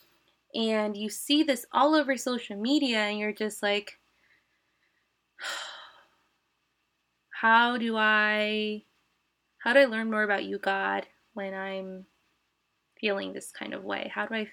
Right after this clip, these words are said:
how do I, you know, how do I come and talk to you when I'm feeling this way, where I don't know what I'm feeling? And, uh, as I was thinking this, I was like, "Man, how many other people are feeling this way? Because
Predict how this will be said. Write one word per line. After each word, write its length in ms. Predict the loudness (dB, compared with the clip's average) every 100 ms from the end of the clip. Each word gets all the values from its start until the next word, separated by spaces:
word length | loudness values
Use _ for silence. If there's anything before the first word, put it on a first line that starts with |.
| -10
how 180 | -4 -4
do 80 |
I, 220 | -2 -4 -8 _ _ _ _ _ _ _ _ _ _ _ _ _ _ _
you 120 | -8
know, 140 | -6 -8 -4
how 100 | -2
do 100 | 0
I 180 | -2 -4 -10 _ _ _ _ _ _ -20 -20 _ _ -12
come 160 | -6 -4
and 80 |
talk 260 | 0 0 -2
to 100 | -6
you 140 | -6 -4
when 120 | -6
I'm 100 | -6
feeling 280 | -6 -6 -6
this 200 | -10 -6
way, 340 | -4 -2 -4
where 160 | -2 -2
I 100 | -2
don't 180 | -2
know 160 | -2 -2
what 160 | -2 -4
I'm 120 | -6
feeling? 380 | -8 -8 -10 -12 _ _ _ _ _ _ _ _ _ _ _ _ _ _ _ _ _ _ _ -14 -14 _ _ _ _ _ _ _ _ _
And, 500 | 0 2 4 2 0
uh, 320 | 0 0 0 -2
as 140 | -2
I 80 | -2
was 140 | -2
thinking 380 | 0 0 2 0
this, 220 | 0 -2
I 80 | -2
was 240 | -2 -4
like, 200 | -4 -4
"Man, 300 | 0 2 2
how 140 | 2 2
many 260 | 2 4
other 140 | 6 4
people 240 | 2 0
are 80 | 0
feeling 300 | 0 -6 -6
this 100 | -4
way? 140 | -2
Because 400 | -2 -4 -4 -6